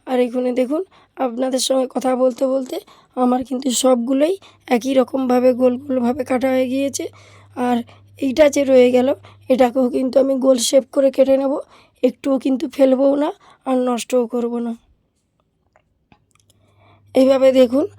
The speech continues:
আমি এখানে একটা প্লেট নিয়েছি, কতগুলো কিন্তু এইভাবে আমি বেলে নিয়েছি। আর সবগুলোই কিন্তু একটা প্লেটের মধ্যে নিয়ে নিলাম। আর এখানে দেখুন একটা গ্যাসের উপর কড়াই বসিয়ে দিয়েছি, আর তার মধ্যে দিয়ে দিলাম রিফাইন তেল। আর তেলটা খুব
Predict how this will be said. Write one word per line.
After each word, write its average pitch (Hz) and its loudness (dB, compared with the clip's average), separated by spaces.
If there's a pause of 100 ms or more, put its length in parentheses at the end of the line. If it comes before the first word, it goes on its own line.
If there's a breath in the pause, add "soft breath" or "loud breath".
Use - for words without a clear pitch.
(200 soft breath)
আমি 262 0
এখানে 262 0
একটা 269 -2
প্লেট 262 2
নিয়েছি, 262 -2 (380 soft breath)
কতগুলো 277 -2
কিন্তু 269 -4
এইভাবে 254 0
আমি 262 -2
বেলে 247 0
নিয়েছি। 254 -2 (440 soft breath)
আর 240 -4
সবগুলোই 247 -2
কিন্তু 254 -4
একটা 240 -8
প্লেটের 254 0
মধ্যে 254 -2
নিয়ে 254 0
নিলাম। 262 -2 (460 soft breath)
আর 247 -2
এখানে 254 -2
দেখুন 254 -4 (380 soft breath)
একটা 262 -6
গ্যাসের 254 0
উপর 247 -2
কড়াই 254 0
বসিয়ে 254 -6
দিয়েছি, 254 -4 (520 soft breath)
আর 262 -6
তার 254 0
মধ্যে 254 -4
দিয়ে 254 0
দিলাম 254 -2 (400 soft breath)
রিফাইন 254 -2
তেল। 269 0 (420 soft breath)
আর 254 -2
তেলটা 269 0
খুব 254 -6